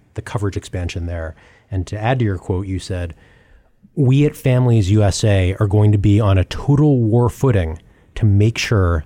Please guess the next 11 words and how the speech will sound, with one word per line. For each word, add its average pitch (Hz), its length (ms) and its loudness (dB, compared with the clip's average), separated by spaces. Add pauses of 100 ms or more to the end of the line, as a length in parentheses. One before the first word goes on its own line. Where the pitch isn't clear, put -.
this 95 180 -4
never 92 420 0
comes 87 400 -6
about." 80 400 -8 (1120)
What 123 260 -2
is 113 140 0
your 110 100 2
battle 95 320 0
plan 78 300 -8
here, 76 140 -6
Ron? 76 320 -8